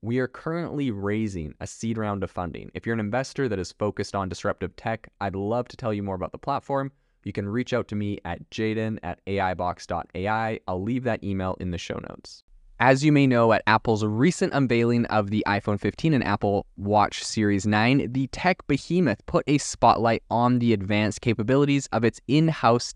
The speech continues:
designed semiconductors, though they curiously avoided directly invoking the term artificial intelligence, right? This is the buzzword. Um, the event served up a really in-depth ins-,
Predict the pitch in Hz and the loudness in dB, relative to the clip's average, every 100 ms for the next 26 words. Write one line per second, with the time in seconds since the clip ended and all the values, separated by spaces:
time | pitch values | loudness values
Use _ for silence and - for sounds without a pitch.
0 | - 113 104 101 101 - - 226 247 - | -4 0 2 2 0 -2 2 6 6 4
1 | 104 78 - 85 - _ _ _ - 143 | 2 0 0 -4 -6 _ _ _ 0 2
2 | 143 135 143 139 127 - - 135 143 143 | 4 2 2 2 0 -6 -2 2 2 0
3 | 147 131 113 117 113 107 - 101 104 110 | 2 2 4 2 2 -2 -4 -2 2 2
4 | - 117 107 104 104 110 104 101 - 107 | 2 2 2 2 0 0 0 0 -2 0
5 | 101 - 92 107 - - 110 104 107 107 | 2 0 0 0 0 0 0 2 2 2
6 | 117 101 120 110 101 110 107 98 107 110 | 2 2 2 2 0 -2 -4 0 0 2
7 | 113 117 117 _ _ _ 107 120 120 123 | 2 2 0 _ _ _ 2 2 4 2
8 | 120 156 - - - 135 135 123 113 - | 4 2 2 -2 0 2 2 2 0 -4
9 | _ - 107 110 104 104 - 104 113 196 | _ -8 -2 0 0 -2 -6 -6 2 4
10 | 226 - 120 123 127 - 113 - | 4 4 2 4 4 2 -4 -4